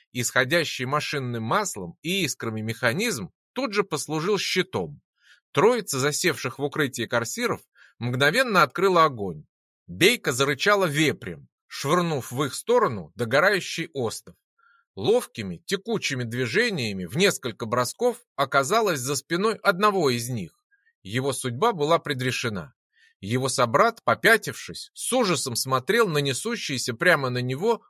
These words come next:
корпус механоида. Орал, продолжая высаживать в него обойму.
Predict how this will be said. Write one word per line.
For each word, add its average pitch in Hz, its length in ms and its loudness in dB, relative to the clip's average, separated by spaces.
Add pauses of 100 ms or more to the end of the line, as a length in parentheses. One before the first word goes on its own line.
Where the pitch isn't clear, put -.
(120)
корпус 214 460 4
механоида. 110 800 0 (420)
Орал, 147 600 6
продолжая 135 560 4
высаживать 123 680 0
в 113 60 -10
него 131 400 0
обойму. 104 640 0